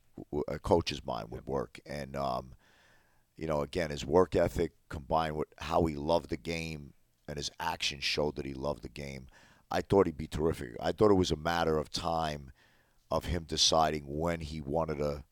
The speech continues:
Speaker 1: stop playing and then go on to the next thing. I thought that that was what was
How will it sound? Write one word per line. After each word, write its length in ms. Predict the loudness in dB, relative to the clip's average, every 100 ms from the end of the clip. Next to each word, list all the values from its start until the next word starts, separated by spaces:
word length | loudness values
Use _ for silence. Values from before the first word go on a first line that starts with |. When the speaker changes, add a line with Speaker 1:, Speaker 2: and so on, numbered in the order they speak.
| _
Speaker 1:
stop 420 | -4 0 0 0
playing 560 | 0 2 2 0 -10 -18 _ _ _ -8
and 200 | -8 -4
then 200 | -6 -2
go 180 | 0 2
on 180 | 0 -4
to 100 | -8
the 80 | -8
next 300 | -6 -4 -4
thing. 180 | -8 -12
I 80 | -10
thought 220 | -6 -6
that 140 | -6 -4
that 200 | -4 -2
was 180 | -4
what 200 | -2 -2
was 320 | -4 -8 -10